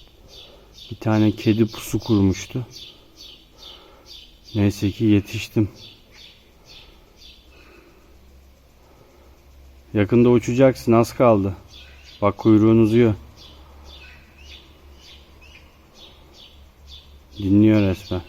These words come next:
<laughs> Ne nazlanıyorsun? Sanki bir şey yapıyor. Hı?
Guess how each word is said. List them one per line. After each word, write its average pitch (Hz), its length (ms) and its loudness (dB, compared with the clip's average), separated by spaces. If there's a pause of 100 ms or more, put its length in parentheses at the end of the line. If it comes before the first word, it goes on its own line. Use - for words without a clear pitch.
(120)
<laughs> - 360 -8 (4000)
Ne 123 100 2
nazlanıyorsun? 92 880 -2 (720)
Sanki 110 420 -4
bir 107 60 -4
şey 120 160 -2
yapıyor. 90 360 -2 (1600)
Hı? 147 140 2